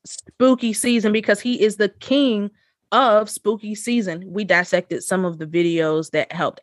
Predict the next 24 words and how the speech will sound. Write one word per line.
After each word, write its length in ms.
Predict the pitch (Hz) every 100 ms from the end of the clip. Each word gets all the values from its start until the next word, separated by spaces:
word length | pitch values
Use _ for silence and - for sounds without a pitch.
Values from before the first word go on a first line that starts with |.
| _
elevate 500 | 170 180 175 165 156 170
him 180 | 170 160
to 120 | 160
that 240 | 175 170
status. 880 | - - 185 220 269 311 349 - - - _ _ _ _ _ _ _ _ _ _
And 180 | 196 214
we 100 | 220
loved 280 | 208 190 185
it. 120 | 135 180
And 120 | 190
we 80 | 196
loved 260 | 196 196
hearing 260 | 196 185 180
you 60 |
guys' 400 | 165 156 156 156 -
feedback. 500 | 185 180 170 165 -
We're 80 | 160
so 220 | 196 185
glad 260 | 180 180 170
that 140 | -
you 100 | 160
enjoyed 440 | 151 151 170 170
the 120 | 156 151
show. 540 | - - 254 330